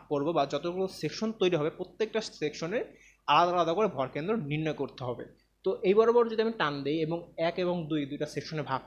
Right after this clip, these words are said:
করি, এই যে সেকশনটা বা এই শেপটা যে তৈরি হয়েছে, এই শেপটার ভরকেন্দ্র আমরা কীভাবে নির্ণয় করবো? কারণ এই শেপটা কি পাঁচটার মধ্যে আছে? নাই। তো স্বাভাবিক এই দুইটা শেপের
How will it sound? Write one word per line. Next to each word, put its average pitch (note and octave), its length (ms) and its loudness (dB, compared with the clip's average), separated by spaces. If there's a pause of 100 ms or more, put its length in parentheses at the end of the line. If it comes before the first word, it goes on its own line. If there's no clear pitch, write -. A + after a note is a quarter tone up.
করি, D3 300 -8
এই F#3+ 120 -2
যে A3 100 0
সেকশনটা D3+ 540 -6
বা C#3+ 100 -2
এই C#3+ 80 -4
শেপটা D3 340 -6
যে F3 80 -4
তৈরি C#3+ 220 -4
হয়েছে, D3+ 120 -10
এই D#3 80 -6
শেপটার D#3+ 320 -6
ভরকেন্দ্র D3+ 440 -6
আমরা A#3 120 -6
কীভাবে D3+ 440 -2
নির্ণয় C3+ 260 -4
করবো? B2+ 200 -8
কারণ C#3 300 -4 (480)
এই G3+ 120 4
শেপটা G3+ 320 -2
কি E3+ 120 -6
পাঁচটার D3+ 380 -6
মধ্যে D#3 220 -2
আছে? C#3+ 280 -2 (600)
নাই। C3+ 300 -4
তো C#3 60 -12
স্বাভাবিক D#3+ 480 0
এই D#3 140 -2
দুইটা D#3 180 -2
শেপের F3+ 360 -4